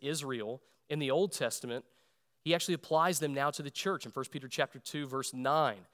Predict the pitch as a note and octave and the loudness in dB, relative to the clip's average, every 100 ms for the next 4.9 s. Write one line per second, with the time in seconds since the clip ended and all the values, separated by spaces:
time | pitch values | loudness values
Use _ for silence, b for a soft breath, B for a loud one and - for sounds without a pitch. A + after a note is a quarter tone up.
0 | b b - D3+ C#3+ D#3+ C3+ D3 B2+ D#3+ | b b -2 0 2 2 0 -6 -6 0
1 | F#3 E3+ D3 - - F3+ G#3+ E3+ C#3+ C3 | 4 4 4 0 2 2 4 0 -2 -8
2 | A2 - - _ _ - D#3 - F#3 A3 | -10 -16 -20 _ _ -2 0 0 4 4
3 | G3+ D#3 D3+ A#2+ - - F#2+ - _ D3+ | 4 -2 -6 -6 -8 -10 -12 -16 _ -6
4 | C#3 D#3+ G#3 G3+ D3 A#2+ G#2+ - | -2 2 4 4 0 -2 -4 -8